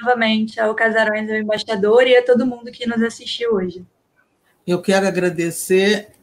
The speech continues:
Speaker 2: ah, demais a, a essa, a participação de vocês. Acho que foi uma tarde muito,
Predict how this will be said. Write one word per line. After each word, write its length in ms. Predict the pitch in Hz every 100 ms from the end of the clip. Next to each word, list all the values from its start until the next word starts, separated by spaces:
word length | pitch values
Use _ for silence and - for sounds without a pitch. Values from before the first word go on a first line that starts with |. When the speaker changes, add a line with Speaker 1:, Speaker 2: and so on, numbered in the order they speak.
| _ _ _
Speaker 2:
ah, 260 | 196 190 - - _ - _ _ - _ -
demais 600 | 240 240 190 170 147 139
a, 320 | 135 135 143 147
a 140 | 147
essa, 480 | 147 151 - 147 -
a 60 | -
participação 560 | 156 - 151 - 151
de 80 | 135
vocês. 400 | 139 - 170 165
Acho 180 | 160 -
que 100 | 165
foi 300 | - 165 165 _ _ -
uma 160 | 156
tarde 460 | - 165 165 165 160
muito, 640 | 160 185 190 - 151 143